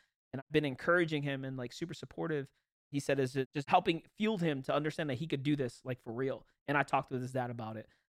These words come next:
So it was, like, just super cool to see people just being, I think, affected by the influence that we have in this space as community leaders, and then watching them literally step up, right? So, like, Walkers has been doing that.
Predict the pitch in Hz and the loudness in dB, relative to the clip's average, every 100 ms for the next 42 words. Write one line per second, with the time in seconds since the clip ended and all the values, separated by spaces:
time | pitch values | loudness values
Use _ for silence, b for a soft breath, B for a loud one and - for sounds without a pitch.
0 | - 190 247 208 165 156 - 202 185 - | 6 8 10 8 8 -2 0 2 2 -2
1 | 190 170 - 175 170 170 _ _ _ 196 | -2 -4 -4 -6 -6 -8 _ _ _ -2
2 | 185 185 160 139 165 160 156 151 147 - | 0 0 0 -4 0 2 2 0 -4 -10
3 | - 180 147 - 165 - 175 170 135 135 | -4 -2 0 4 4 4 0 0 0 2
4 | 143 151 175 156 139 131 127 135 156 151 | 2 0 -2 -2 -2 0 2 2 2 -2
5 | 147 - 160 160 - 127 120 - 135 143 | -4 -2 -2 -2 -4 -4 -4 -8 -8 -6
6 | 147 147 151 160 - b b 139 147 113 | -4 -4 -4 -6 -8 b b 2 2 0
7 | - - 165 180 175 156 135 151 202 190 | -8 4 10 10 8 0 -2 -2 0 2
8 | 170 156 151 - 147 156 143 _ _ 139 | 2 0 0 0 2 2 -2 _ _ -2
9 | 139 - - 131 123 131 135 135 147 135 | 0 -2 -4 -2 -2 2 2 2 0 -2
10 | 131 127 123 120 120 110 107 | -2 -2 -6 -6 -8 -8 -16